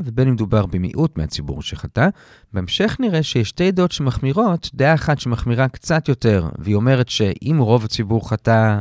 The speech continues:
והבית דין הביא קורבן, אז באמת החוטאים עצמם פטורים, אבל אם רק מיעוט מהציבור חטא והבית דין לא הביאו קורבן, אז אותם חוטאים מעטים כן צריכים להביא חטאת. זו דעה אחת שמחמירה קצת יותר מהמשנה. דעה נוספת שנראה מחר שמחמירה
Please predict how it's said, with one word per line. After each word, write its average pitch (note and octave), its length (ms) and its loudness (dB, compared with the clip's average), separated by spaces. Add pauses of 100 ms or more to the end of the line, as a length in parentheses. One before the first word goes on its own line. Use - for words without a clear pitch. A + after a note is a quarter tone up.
והבית G#2+ 320 0
דין G#2+ 120 2
הביא G#2 160 0
קורבן, G#2 640 2
אז G#2+ 180 0
באמת G#2+ 300 0
החוטאים A2 380 -4
עצמם G2 440 -2
פטורים, C#2+ 540 -6 (160)
אבל G#2+ 420 0
אם F#2 100 -2
רק A2+ 240 -2
מיעוט D#3 320 0
מהציבור C3+ 580 0
חטא C#3 340 0
והבית B2 340 0
דין B2+ 180 2
לא D#3 160 4
הביאו A#3 260 2
קורבן, A#2+ 480 0 (120)
אז A#2 240 0
אותם C3+ 300 0
חוטאים B2 360 0
מעטים A2 340 0 (100)
כן D3+ 200 0
צריכים F2+ 240 -4
להביא C#2 240 -4
חטאת. E2+ 560 -4
זו A2 180 4
דעה G#2 240 2
אחת F2+ 320 -2
שמחמירה F#2+ 500 -4
קצת - 360 -4
יותר D2 220 -6
מהמשנה. C#2+ 540 -6 (420)
דעה F2+ 120 -2
נוספת D3 440 0
שנראה F#2+ 300 -2
מחר C#3 400 0
שמחמירה G2 520 -2